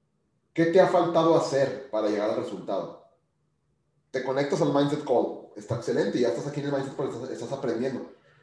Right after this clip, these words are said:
Pero no todo, no todo es escuchar, escuchar, escuchar, escuchar. También hay que hablar. También hay que hacer. ¿Qué te ha faltado hacer a ti? Y sé honesto, no me lo pongas a mí en ningún lado. Tú anótalo en tu libreta. ¿Qué me ha faltado hacer?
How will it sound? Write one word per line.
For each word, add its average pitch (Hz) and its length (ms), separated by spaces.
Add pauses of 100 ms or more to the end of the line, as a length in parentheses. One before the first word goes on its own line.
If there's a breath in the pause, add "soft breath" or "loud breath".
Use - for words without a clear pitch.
(320 soft breath)
Pero 151 180
no 165 140
todo, 202 340
no 185 120
todo 208 300
es 208 160
escuchar, 156 380
escuchar, 151 320
escuchar, 170 360
escuchar. 170 400
También 143 200
hay 151 80
que 165 100
hablar. - 540 (1600)
También 139 340
hay 165 140
que 160 120
hacer. - 540 (1900)
¿Qué 165 120
te 185 120
ha 190 40
faltado 180 400
hacer 160 260
a 143 120
ti? - 480
Y 123 120
sé 175 120
honesto, 202 320
no 147 100
me 170 100
lo 135 220
pongas 147 260
a 135 60
mí 131 80
en 135 80
ningún 135 200
lado. 160 280
Tú 147 200
anótalo 147 360
en - 60
tu 131 100
libreta. 117 500 (360)
¿Qué 165 200
me 170 140
ha 175 100
faltado 143 520
hacer? - 640